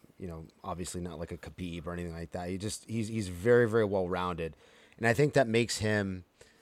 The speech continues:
a threat to anyone up and coming into about the top ten. Uh, top fifteen and below, or, you know, fifteen and below, that area. I think that that's, that's probably what his, his apex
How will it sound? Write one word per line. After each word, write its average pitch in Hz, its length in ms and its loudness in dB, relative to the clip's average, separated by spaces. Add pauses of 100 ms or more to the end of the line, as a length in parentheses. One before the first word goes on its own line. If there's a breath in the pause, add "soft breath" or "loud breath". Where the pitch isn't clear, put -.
(460 soft breath)
a 110 80 -2
threat 110 600 2 (260)
to 101 720 -4 (800)
anyone 120 720 0
up 110 200 -2
and 101 100 -6
coming 101 320 -2
into 98 240 -2
about 98 320 2
the 95 60 -10
top 90 300 -8
ten. 78 300 -14 (500 soft breath)
Uh, 101 180 0
top 123 280 2
fifteen 113 380 -2
and 104 140 -2
below, 107 320 2
or, 104 220 4
you 98 120 -4
know, 92 100 -2
fifteen 110 360 -6
and 98 80 -4
below, 98 300 4
that 98 200 4
area. 98 540 2 (360 loud breath)
I 104 120 -2
think 104 220 0
that 98 260 2
that's, - 380 0
that's 98 220 2
probably 101 340 0
what 92 320 -2
his, 87 560 -2
his 90 600 -4 (500)
apex 92 580 -6